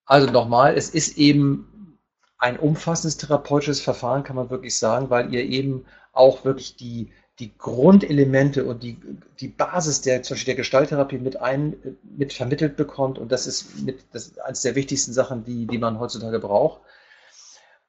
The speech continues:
Und ihr habt eben wirklich, ist, das ist einmalig eben bei der Klopftherapie, ihr habt wirklich eine Synthese zwischen allen energetischen Verfahren, die ihr dort lernt.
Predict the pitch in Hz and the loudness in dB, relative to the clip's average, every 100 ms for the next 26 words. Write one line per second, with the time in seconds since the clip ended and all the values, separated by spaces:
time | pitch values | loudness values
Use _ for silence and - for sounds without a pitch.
0 | _ - 139 151 147 - 139 143 - 143 | _ 4 6 6 2 -2 0 0 0 2
1 | 139 135 123 143 147 - - 135 - _ | 4 4 2 0 0 -4 -10 -10 -10 _
2 | 135 131 139 131 139 127 120 147 156 165 | -8 -4 -4 0 0 4 4 4 2 -2
3 | 139 143 139 143 139 147 131 127 135 127 | 2 2 2 0 -2 -2 -2 -2 -6 -6
4 | - 117 127 - 135 143 143 120 120 110 | -4 -4 -4 -2 -2 -2 -4 -4 -4 -2
5 | - 170 143 123 - 123 143 - 147 170 | 2 4 4 2 -2 -6 -10 -2 2 4
6 | 190 190 156 151 151 143 - 131 135 - | 4 2 0 0 0 -2 -6 -8 -8 -4
7 | 127 131 156 147 139 127 127 127 120 113 | 0 2 0 0 0 4 6 4 4 4
8 | 143 185 - | 4 2 -2